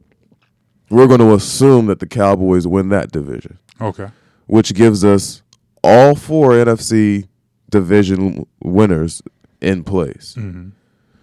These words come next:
Speaker 1: So that leaves us three teams for two wild card spots rather than three teams for one in the A F C. So we're looking at Minnesota, Seattle, and Philly.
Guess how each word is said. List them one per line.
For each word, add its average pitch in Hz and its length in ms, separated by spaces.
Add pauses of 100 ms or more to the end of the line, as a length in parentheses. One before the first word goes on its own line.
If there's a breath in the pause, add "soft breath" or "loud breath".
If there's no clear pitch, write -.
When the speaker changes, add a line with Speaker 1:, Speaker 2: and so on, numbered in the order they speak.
(160)
Speaker 1:
So - 160
that 117 160
leaves 117 260
us 104 220
three 139 340
teams 110 800 (240)
for - 160
two 175 280
wild 107 360
card 85 300
spots - 420
rather 98 320
than 90 300
three 101 240
teams 98 320
for 85 160
one 107 280
in 92 80
the 69 100 (160)
A 57 40
F 55 120
C. 53 200 (1600 soft breath)
So - 160
we're 135 100
looking 135 240
at 110 140
Minnesota, 143 600
Seattle, 123 800 (540)
and 101 720 (160)
Philly. 78 560